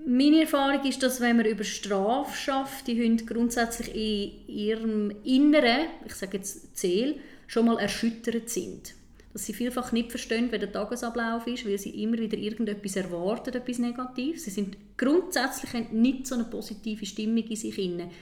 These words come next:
Sie sind sehr viel, sehr gestresst, also nervöse Tiere. Nicht alle nervösen Tiere werden über negative Strafen, ähm,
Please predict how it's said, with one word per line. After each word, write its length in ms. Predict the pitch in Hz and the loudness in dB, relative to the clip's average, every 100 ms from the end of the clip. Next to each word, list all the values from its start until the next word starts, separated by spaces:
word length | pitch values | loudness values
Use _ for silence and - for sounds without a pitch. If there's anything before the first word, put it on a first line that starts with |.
| - - | -20 -10
Sie 100 | 220 | -2
sind 260 | 226 220 - - - - - | 0 0 -4 -18 -20 -20 -20
sehr 440 | - - 240 247 | -14 -2 2 4
viel, 360 | - 269 262 262 | 2 0 0 -2
sehr 440 | - - 226 247 | -8 -2 2 2
gestresst, 840 | 247 - - - 185 240 320 - - | 0 -8 -8 -8 -2 0 0 -6 -6
also 160 | 202 | -2
nervöse 960 | 208 202 190 190 - - 202 240 277 294 - | 2 4 2 -2 -6 4 4 4 0 -4 -4
Tiere. 400 | - 247 269 359 - - - - - - - - - | -6 -4 -2 -4 -8 -18 -20 -20 -20 -20 -20 -12 0
Nicht 300 | 202 208 - | 2 2 0
alle 260 | 190 208 | 0 2
nervösen 440 | 196 190 185 180 180 | 2 2 2 0 -2
Tiere 180 | 175 | -4
werden 240 | 165 160 165 | -2 -4 -4
über 180 | 165 160 | -6 -4
negative 500 | 160 160 - 165 185 | -6 -6 -8 -8 -8
Strafen, 460 | - 170 185 190 | -8 -6 -6 -8
ähm, 360 | - 185 190 202 | -8 -6 -6 -8